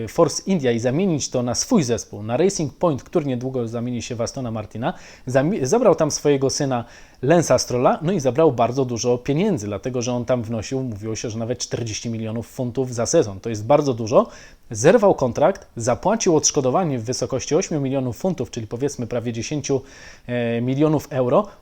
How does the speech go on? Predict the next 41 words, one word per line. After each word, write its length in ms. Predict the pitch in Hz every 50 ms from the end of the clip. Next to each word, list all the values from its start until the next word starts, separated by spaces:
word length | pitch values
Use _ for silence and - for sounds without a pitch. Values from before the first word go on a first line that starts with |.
| - 131
no 180 | 131 147 190
i 100 | 233 226
w 80 | 185 175
Williamsie 400 | 156 139 123 120 120 - 190 175
powstała 640 | - 165 - - - 113 104 113 127 147 160 160 - - _ _
kolejna 560 | - - 147 123 107 107 107 110 120 131 123 - - -
dziura 320 | 117 127 160 156 127 113
budżetowa, 560 | 104 120 120 107 113 113 - 113 101 120 139
którą 280 | - - - 139 135 123
trzeba 280 | - - 120 117 131 135
było 240 | 123 117 113 117
jakoś 400 | 117 113 - - 120 110 - - -
załatać. 540 | 123 110 135 127 127 110 - - - - -
Na 140 | 120 120 110
szczęście 440 | - - - 277 294 - - 156 -
pojawił 460 | - 117 120 139 160 151 147 131 123
się, 280 | - - 131 123 120 117 - - - - - - - -
e, 320 | 135 123 123 123 120 120 110
pojawiła 400 | - 135 127 117 139 185 185 -
się 140 | - 139
firma 560 | 131 - 147 147 131 139 131 127 123 120 120 -
Rocket, 560 | - 127 156 165 139 - - 175 226 - - - - - - - - -
e, 40 | 151 131 135 - -
no 140 | - 180 254
i 160 | 294 240 - - -
coś 260 | - - 285 262 -
tam 240 | - 240 233 254 233 143
dziwnego 440 | 143 139 139 131 147 202 226 208 -
się 120 | - 190
wydarzyło, 520 | 165 165 175 175 165 - 277 151 117 107 101
bo, 420 | 107 117 120 123 127 123 - - 131 120 117 117 117
e, 40 | 113
wydawało 400 | 110 120 117 113 123 185 202 180
się, 220 | - - 160 147
że 340 | 127 117 127 123 123 117 110
zerwanie 420 | 104 123 113 107 127 151 175 160 -
kontraktu 500 | - 127 104 - 139 156 - - 143 120
z 60 | 120
Rocketem 440 | 117 113 - - - - 139 117 -
to 100 | - 127
jest 460 | 123 123 123 113 - - - -